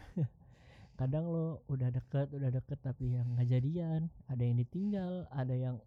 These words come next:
akhirnya jadian sama orang lain, atau yang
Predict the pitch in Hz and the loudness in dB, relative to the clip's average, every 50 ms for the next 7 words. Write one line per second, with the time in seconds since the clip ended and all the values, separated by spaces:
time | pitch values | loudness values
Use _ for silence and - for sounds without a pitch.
0 | - - 131 127 120 127 135 131 131 127 127 123 123 123 123 131 131 120 - - | -12 -4 -2 -2 0 0 0 -2 0 0 2 2 4 4 2 2 0 -2 -2 -4
1 | - - - - - - - - - - 131 123 120 123 123 123 120 - 127 123 | -16 -20 -20 -20 -20 -20 -20 -20 -16 -4 -2 0 2 4 2 2 2 2 0 0
2 | 120 120 127 123 123 127 156 170 170 170 175 160 135 - - 110 120 120 120 120 | 0 2 2 2 2 2 0 -2 -2 -2 -2 -4 -4 -2 0 2 4 4 4 4
3 | 123 123 120 123 139 135 | 4 2 2 0 -2 -4